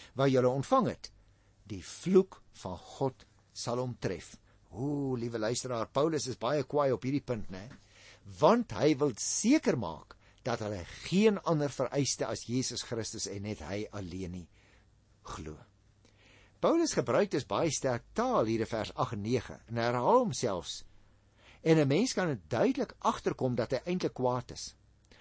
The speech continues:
Hy is egter nie in die eerste plek kwaad, luisteraars, omdat sy eie eer aangetast is nie.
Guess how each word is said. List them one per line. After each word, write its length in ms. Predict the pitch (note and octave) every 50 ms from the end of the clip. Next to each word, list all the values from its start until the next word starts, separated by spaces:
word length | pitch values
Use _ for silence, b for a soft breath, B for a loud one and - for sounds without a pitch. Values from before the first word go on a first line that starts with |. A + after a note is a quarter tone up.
| B B B B B
Hy 80 | B2+
is 120 | E3+ E3 G#3
egter 320 | G#3+ A3+ G#3 - - D#3+
nie 120 | D#3 A3 D4+
in 120 | D#4 A#3
die 100 | D#3 F3+
eerste 180 | G#3 A#3 - A3
plek 220 | - C3+ A2+ -
kwaad, 440 | - D3+ F3 E3+ B2+ G2 - - -
luisteraars, 640 | F#2+ G2+ G#2 - - G#2 G2+ F#2+ A2 F3+ - - - b b b b b b _
omdat 340 | - G#3 G#3+ G#3+ G3 D#3 -
sy 160 | - B2 A#2+ - -
eie 280 | G3+ G#3 G#3 F#3 D3 -
eer 300 | E3 C#3+ C3 A#2+ A2+ A2
aangetast 560 | - A2+ A2 G2+ - - - A2+ F#2+ - -
is 160 | D2+ D2+ - D#2
nie. 180 | D2 C#2 -